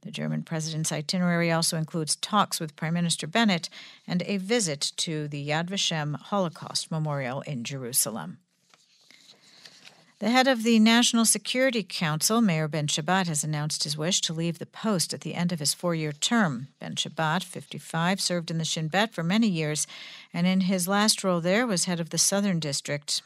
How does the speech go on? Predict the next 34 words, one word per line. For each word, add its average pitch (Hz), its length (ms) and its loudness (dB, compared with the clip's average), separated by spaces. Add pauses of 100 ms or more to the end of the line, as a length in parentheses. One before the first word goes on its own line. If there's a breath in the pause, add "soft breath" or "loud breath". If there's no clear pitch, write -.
Prime 131 200 -8
Minister 156 320 -4
Naftali 156 640 -4
Bennett 165 380 -2
thanked 196 440 -2
him 104 200 -6
for 127 360 -8
his 147 160 -6
contribution 156 800 -4
to - 120 -4
the - 120 -6
country's - 420 -6
national 131 540 -6
security 185 640 0 (560 loud breath)
and 151 120 -8
said 180 200 -2
he 220 100 0
is 214 120 0
confident 220 800 0
Ben 139 220 -8
Shabbat 143 460 -4
will 160 240 -2
continue 214 640 2
to - 180 -10
contribute 147 720 -6
significantly 147 880 -6
in 143 180 -4
the - 80 -10
future. 160 540 -4 (760 loud breath)
Ben - 180 -6
Shabbat, 160 600 -2
who 160 160 -4
was 151 200 -4
remain, 160 420 -2